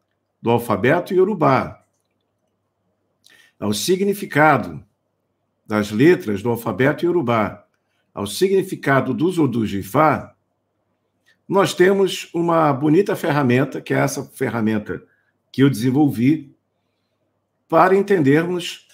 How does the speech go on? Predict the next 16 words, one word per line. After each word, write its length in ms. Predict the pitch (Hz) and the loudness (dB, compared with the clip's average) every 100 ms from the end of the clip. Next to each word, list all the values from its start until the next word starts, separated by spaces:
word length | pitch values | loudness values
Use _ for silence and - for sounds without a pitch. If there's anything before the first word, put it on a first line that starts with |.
| - | -8
uma 200 | 151 156 | -4 0
visão 520 | 143 117 135 139 135 135 | 0 0 2 2 0 0
afroespiritual 1200 | 170 175 156 - - 113 107 104 123 147 139 - _ _ _ - | -2 0 -4 -4 -4 -6 -4 -2 0 0 -4 -18 _ _ _ -12
de 140 | 139 | -4
uma 140 | 196 185 | -2 2
numerologia 880 | 208 196 185 160 120 165 190 190 | 4 6 6 4 0 2 2 2
com 280 | 185 - 208 | 0 0 0
fundamento, 840 | 208 202 202 185 156 147 127 139 - _ _ _ _ _ _ | 0 -4 -2 0 0 -2 -4 -14 -20 _ _ _ _ _ _
de 120 | 117 | -6
uma 140 | 120 123 | -2 0
numerologia 840 | 180 190 185 151 113 110 165 180 | 2 4 4 2 0 -2 -2 -2
que 60 | |
se 160 | - 185 | -4 -8
baseia 680 | 170 131 107 120 139 135 - _ _ _ _ _ _ | -6 -6 -2 0 0 -2 -6 _ _ _ _ _ _
nos 200 | 127 170 | -2 0
ensinamentos 1080 | 151 131 143 127 113 123 123 113 104 - - | -2 -4 -4 -2 0 -2 -4 -12 -14 -18 -20